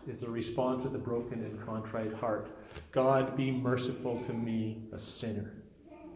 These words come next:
And such a heart the Lord will not despise. As we continue in chapter eleven, Jesus lays out two parables which illustrate the contrast between the kingdom of God and the kingdom of Satan.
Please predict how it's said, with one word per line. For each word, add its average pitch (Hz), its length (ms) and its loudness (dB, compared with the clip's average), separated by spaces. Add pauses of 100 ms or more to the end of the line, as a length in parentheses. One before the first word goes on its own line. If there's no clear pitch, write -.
(120)
And 95 120 -6
such 156 300 6
a 135 120 6
heart 101 340 4 (260)
the 113 80 -2
Lord 110 440 0
will 107 120 0
not 104 260 -2
despise. - 640 -6 (1900)
As 131 120 -4
we 151 80 4
continue 165 440 6
in 131 100 6
chapter 123 400 2
eleven, 110 360 -2 (720)
Jesus 165 360 6
lays 143 240 8
out 131 180 8
two 143 140 6
parables 123 580 4
which 110 240 0
illustrate 120 560 2
the - 60 -4
contrast 135 680 2
between 127 220 -2
the 107 140 -2
kingdom 135 260 2
of 123 140 -2
God 104 320 4 (300)
and 110 80 -2
the 110 120 -2
kingdom 113 220 2
of 101 120 0
Satan. 98 480 -2